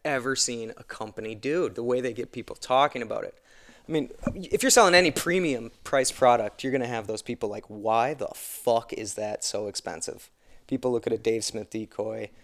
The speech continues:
People look at, you know, an expensive oil filter at, at O'Reilly Auto Parts. They're like, "What the fuck?" What, you know, just, it draws people's interest when it's priced the way it is. And it,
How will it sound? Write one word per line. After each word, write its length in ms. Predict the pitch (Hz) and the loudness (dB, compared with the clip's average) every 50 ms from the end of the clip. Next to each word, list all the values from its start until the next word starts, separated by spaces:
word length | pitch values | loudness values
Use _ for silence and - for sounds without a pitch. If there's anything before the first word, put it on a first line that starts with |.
| - - - - | -20 -20 -20 -12
People 260 | - - - - 127 | -10 -6 -4 -2 0
look 180 | 123 123 120 - | 2 2 2 4
at, 140 | 117 110 113 | 2 2 2
you 80 | 113 | 0
know, 140 | 127 113 110 | -2 -4 -4
an 100 | 90 117 | -4 -4
expensive 460 | 135 131 - - 131 131 131 - 127 - - | -4 -6 -4 -6 -6 -4 -4 -4 -6 -4 -4
oil 240 | - 123 131 127 120 | -2 -2 0 0 0
filter 480 | 117 - - 120 110 110 - - 107 110 | -2 -2 -2 -4 -4 -4 -4 -6 -4 -4
at, 120 | 113 - _ _ _ _ - - - - - _ _ _ _ | -4 -6 _ _ _ _ -20 -20 -20 -20 -20 _ _ _ _
at 100 | - 131 | 0 2
O'Reilly 480 | 123 120 120 120 120 117 117 113 117 117 | 2 4 6 6 6 6 6 6 4 4
Auto 200 | 110 107 107 101 | 4 4 2 0
Parts. 300 | - - 95 104 98 - | -2 -2 -4 -4 -4 -4
They're 80 | 107 101 | -6 -6
like, 120 | 98 101 - | -6 -8 -10
"What 260 | 107 120 175 190 - | -6 -6 -6 -6 -6
the 120 | - - - | -8 -10 -8
fuck?" 380 | - - - - 170 190 - | -8 -8 -8 -8 -8 -6 -2
What, 160 | - 151 - - | -2 -2 -2 -2
you 80 | 156 139 | -4 -4
know, 200 | 127 123 113 - - - - - - - _ _ | -4 -4 -6 -8 -12 -20 -20 -20 -20 -20 _ _
just, 200 | - - 139 - _ _ _ _ _ _ _ _ - - - - _ _ | -8 -8 -8 -8 _ _ _ _ _ _ _ _ -20 -20 -20 -20 _ _
it 120 | - 127 123 | -8 -6 -4
draws 440 | - 147 170 160 175 180 180 156 - | 2 6 6 8 8 8 6 4 2
people's 360 | - 165 156 - 143 143 - | -2 -4 -2 -2 -2 0 0
interest 380 | 139 131 131 - 131 123 - | 0 0 0 -2 -2 -2 -2
when 140 | - 127 120 | -2 -4 -4
it's 80 | 113 - | -4 -6
priced 340 | - - - 117 113 - - | -2 0 2 2 2 2 0
the 60 | 120 | 0
way 160 | 117 113 110 | 0 0 2
it 80 | 110 110 | 0 0
is. 320 | 110 110 110 107 - - - - - - - - - - - - - - - - - | 0 -2 -2 -4 -8 -12 -14 -20 -20 -20 -16 -14 -12 -12 -12 -14 -14 -16 -14 0 4
And 240 | 120 113 107 107 107 | 6 6 6 6 4
it, 140 | 107 95 | 2 2